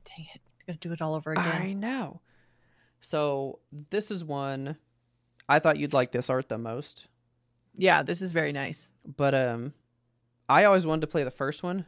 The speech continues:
Speaker 2: simply because of the art style. Like,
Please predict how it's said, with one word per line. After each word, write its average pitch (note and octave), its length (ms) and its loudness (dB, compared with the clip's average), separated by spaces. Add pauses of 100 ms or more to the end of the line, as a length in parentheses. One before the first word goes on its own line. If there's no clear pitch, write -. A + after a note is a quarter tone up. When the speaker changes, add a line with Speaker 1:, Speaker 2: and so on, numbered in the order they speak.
Speaker 2:
simply F3+ 540 0
because D#3 380 0
of C3 80 -6
the A#2 100 0
art G#2+ 180 0
style. - 440 -6 (480)
Like, C3+ 260 0